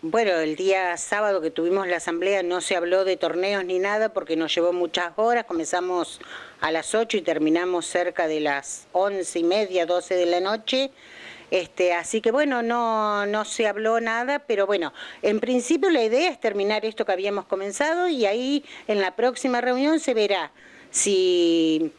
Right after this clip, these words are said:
paramos, porque ya, como vos dijiste, ya está cerrando el año y comenzaremos como liga, si Dios quiere, el próximo año, o por allí surge de realizar algo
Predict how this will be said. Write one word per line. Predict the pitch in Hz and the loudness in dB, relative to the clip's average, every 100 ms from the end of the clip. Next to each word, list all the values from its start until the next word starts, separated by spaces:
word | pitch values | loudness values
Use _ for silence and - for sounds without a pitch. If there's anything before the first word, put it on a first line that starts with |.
| _ | _
paramos, | 208 208 240 285 302 320 | 0 2 0 2 2 2
porque | - 196 180 | 0 0 0
ya, | 170 208 208 202 | 0 0 0 -4
como | 190 180 | -2 0
vos | 196 | 0
dijiste, | 202 196 262 262 - 220 202 185 165 | -2 -2 0 0 0 2 2 2 0
ya | - 185 | 0 -2
está | - 185 | 0 0
cerrando | 202 190 202 233 | 0 0 0 0
el | 285 | 0
año | 311 311 311 294 - - - - - | 0 0 0 0 -6 -20 -20 -20 -4
y | 214 208 196 | 0 2 0
comenzaremos | 170 208 190 190 165 196 214 240 233 208 180 - - - - _ _ - | 0 -2 0 -2 0 0 2 2 2 0 -2 -4 -4 -10 -20 _ _ -4
como | 208 185 185 175 175 175 | 0 0 0 0 2 2
liga, | 170 190 240 269 240 214 | 0 2 2 4 2 0
si | 202 | -4
Dios | 185 208 208 | 0 0 0
quiere, | 220 226 208 | 0 2 2
el | 190 | 2
próximo | - 202 196 - 208 | 0 -2 -2 -4 -2
año, | 220 269 302 330 302 - - - | 0 0 0 0 -2 -10 -20 -4
o | 214 | -2
por | 226 226 | 2 2
allí | 214 277 277 | 2 0 0
surge | - 285 262 262 226 | 2 2 2 2 2
de | 208 202 196 196 196 | 4 4 4 4 2
realizar | 180 190 185 196 - 247 | 2 0 0 -2 0 2
algo | 240 233 220 214 196 190 | 0 0 2 4 4 2